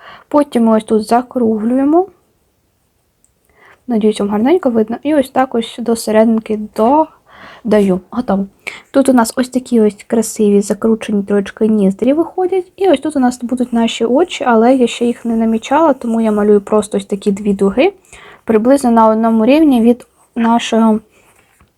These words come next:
носу. Вони мають бути приблизно однакового розміру. Зараз будемо дивитися уважно на очі,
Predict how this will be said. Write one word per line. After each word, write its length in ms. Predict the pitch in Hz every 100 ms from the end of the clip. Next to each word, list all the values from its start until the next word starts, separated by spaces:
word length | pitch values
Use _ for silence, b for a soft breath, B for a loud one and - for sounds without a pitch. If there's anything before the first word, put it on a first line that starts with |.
| _
носу. 380 | 254 240 220 -
Вони 180 | 226 254
мають 240 | 269 254
бути 200 | 247 254
приблизно 520 | 247 247 240 254 254 233
однакового 480 | 233 233 240 240
розміру. 400 | 233 277 359 302
Зараз 260 | 240 240 233
будемо 300 | 240 240 226
дивитися 500 | 220 220 226 226 226
уважно 420 | 214 214 214 214
на 120 | 208
очі, 340 | 214 302 349